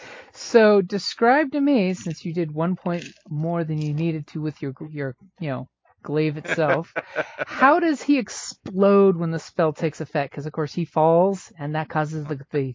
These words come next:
Speaker 1: the booming blade effects to, to blow him up.
Speaker 2: So I basically stepped forward, shoved the glaive through his chest.
Speaker 1: I hate when glaives come out your back.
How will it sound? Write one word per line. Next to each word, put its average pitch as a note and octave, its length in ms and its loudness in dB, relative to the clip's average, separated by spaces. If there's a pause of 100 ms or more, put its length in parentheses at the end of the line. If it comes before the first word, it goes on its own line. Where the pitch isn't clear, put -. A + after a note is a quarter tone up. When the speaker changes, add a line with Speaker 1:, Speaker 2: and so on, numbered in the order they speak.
(120)
Speaker 1:
the C#3+ 180 -2 (480)
booming F#3 400 4
blade E3 320 2
effects - 460 -4
to, C#3 160 -10 (240)
to - 100 -10
blow D3 320 0
him C3+ 100 -2
up. B2+ 240 -4 (640)
Speaker 2:
So D#3 160 -12
I C#3+ 300 -2 (240)
basically E3+ 340 -4
stepped - 340 -6
forward, A2+ 500 -8 (640)
shoved C#3+ 580 -2 (200)
the B2 100 -16
glaive A#2 640 -4
through C3 460 -8
his A2+ 240 -8
chest. - 800 -8 (440)
Speaker 1:
I C#3 60 -10
hate A3+ 260 0
when D#3 140 -2
glaives D3 320 0
come C#3 160 -10
out B2 200 -10
your C3+ 80 -10
back. C3 380 -12